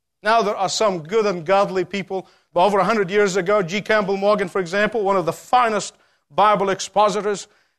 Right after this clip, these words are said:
interpret this parable differently from the way it really meant here. He said that Jesus basically looked down history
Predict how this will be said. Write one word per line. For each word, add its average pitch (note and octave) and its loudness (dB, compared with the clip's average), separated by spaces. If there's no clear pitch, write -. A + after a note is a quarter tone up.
interpret A#3+ 0
this G#3+ -2
parable G#3+ -2
differently F#3 -4
from G#3 0
the F#3 0
way A3 2
it - 0
really G#3 -2
meant A3 -2
here. A#3+ 0
He C4 -2
said A#3 2
that F#3 -4
Jesus A#3 2
basically G#3 0
looked A3 -4
down C4 2
history G3+ -4